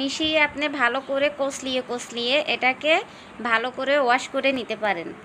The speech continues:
এতে করে মাছের যে গন্ধ থাকে সেটা চলে যায়। তো আমি সেই কাজটাই করছি, লবণ লেবু দিয়ে ভালো করে মেখে কষলে কষলে এটাকে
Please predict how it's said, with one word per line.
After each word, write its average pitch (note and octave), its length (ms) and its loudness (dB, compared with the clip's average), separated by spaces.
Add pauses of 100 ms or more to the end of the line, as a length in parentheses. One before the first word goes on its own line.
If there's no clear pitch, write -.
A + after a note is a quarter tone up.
(1160)
এতে D4 140 2 (100)
করে D#4+ 160 4 (120)
মাছের C4+ 320 2 (100)
যে D4 80 6 (120)
গন্ধ B3 200 0 (160)
থাকে D4+ 200 0 (100)
সেটা C4 240 2 (120)
চলে C4 300 4
যায়। F3+ 180 -2 (960)
তো D4 60 0 (100)
আমি D#4 140 2 (100)
সেই D4 240 4
কাজটাই C#4 400 4 (100)
করছি, C#4 380 0 (420)
লবণ A#3+ 300 4 (100)
লেবু A#3+ 200 -2 (120)
দিয়ে A#3+ 160 0 (140)
ভালো A3+ 180 2 (100)
করে B3+ 180 0 (140)
মেখে B3 380 0
কষলে C4 360 -6
কষলে B3 300 -2 (160)
এটাকে B3 320 0